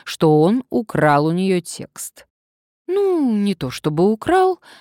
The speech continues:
Есть совпадение сюжетных ходов, характеров, некоторых описаний". "Аркадий, не грузи меня подробностями", прошипел властный голос. "Лучше скажи, ты это дело проиграешь?"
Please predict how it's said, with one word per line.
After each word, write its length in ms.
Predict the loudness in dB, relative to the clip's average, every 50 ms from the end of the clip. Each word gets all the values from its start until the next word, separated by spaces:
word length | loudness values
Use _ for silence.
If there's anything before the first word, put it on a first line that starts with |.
| -20 -20 _ _ _ -2
Есть 480 | 0 2 2 2 0 -2 -4 -6 -6
совпадение 720 | -6 -4 -4 -2 -2 -2 -2 -2 -2 -2 -2 -2 -2 -2 -4
сюжетных 560 | -4 -4 -4 -2 -2 -4 -4 -4 -6 -8 -6
ходов, 600 | -6 -6 -6 -4 -2 -2 0 0 0 -2 -4 -8
характеров, 760 | -8 -8 -6 -2 0 0 0 0 -2 -4 -2 0 0 -2 -4 -8 -18 -20 -12 _ -6
некоторых 380 | -6 -4 -4 -6 -6 -6 -8
описаний". 880 | -10 -10 -8 -10 -10 -8 -4 -2 0 0 2 0 0 0 0 -2 -4 -6 _ _ _ _ _ _ _ _ _ _
"Аркадий, 840 | -2 -2 -2 -2 -4 -8 -10 -10 -10 -10 -14 -20 -20 -20 -20 -20 _ -6
не 240 | -4 -2 -2 0 0
грузи 720 | 0 2 2 2 2 0 -2 -4 -2 0 2 2 2 2
меня 520 | 0 0 0 0 0 0 -2 -2 -2 -4 -4 -2
подробностями", 1120 | 0 0 0 -2 -4 -6 -6 -8 -10 -10 -12 -14 -12 -14 -14 -12 -10 -10 -10 -12 -14 _ _ _ _
прошипел 520 | -10 -10 -8 -10 -10 -10 -10 -10 -12 -10
властный 440 | -10 -10 -10 -10 -10 -10 -10 -10 -10
голос. 500 | -10 -10 -10 -12 -12 -14 -16 -18 -20 -20 _ _ -20 -20 _ _ _ _ _
"Лучше 560 | -2 0 2 2 2 2 0 -4 -6 -4 -4
скажи, 600 | -4 -6 -4 -2 0 0 0 -2 -8 -12 -12 -14 -18 _ _ _ _ _ _ _ _ _
ты 100 | -2 0
это 260 | 0 0 0 0 -2
дело 320 | -2 -2 -4 -6 -6 -8 -8
проиграешь?" 920 | -4 0 0 2 2 2 2 2 4 4 4 2 2 -2 -4 -10 -14 -16